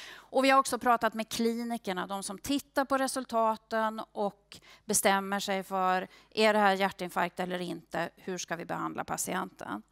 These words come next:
Och vi har fått då, eh, väldigt mycket god feedback både på konceptuell nivå och detaljnivå från Europas två största point of care-marknader, som också är tongivande när det gäller dialog med U S A.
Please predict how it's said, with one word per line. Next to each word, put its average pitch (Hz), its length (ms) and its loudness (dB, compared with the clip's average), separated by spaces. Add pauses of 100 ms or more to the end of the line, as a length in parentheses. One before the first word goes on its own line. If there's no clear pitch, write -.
(720)
Och 254 120 0
vi 294 40 10
har 311 100 6
fått 339 280 2
då, 294 260 6 (240)
eh, 262 420 2 (120)
väldigt 285 380 4
mycket 269 360 2 (160)
god 247 520 0
feedback 247 600 2
både 226 380 0 (380)
på 220 300 2 (360)
konceptuell 226 680 4
nivå 285 320 0
och 254 280 -2
detaljnivå 202 840 0
från 202 380 -2
Europas 202 640 0
två 220 480 -4
största - 540 -2
point 175 280 -6
of 175 80 -10
care-marknader, 175 1000 -4
som 190 220 -8
också 220 360 -4
är 208 60 -2
tongivande 196 840 -6
när 170 160 -8
det 170 80 -8
gäller 165 300 -4
dialog 165 420 -10
med 170 220 -12
U 175 40 -10
S 185 160 -8
A. - 180 -4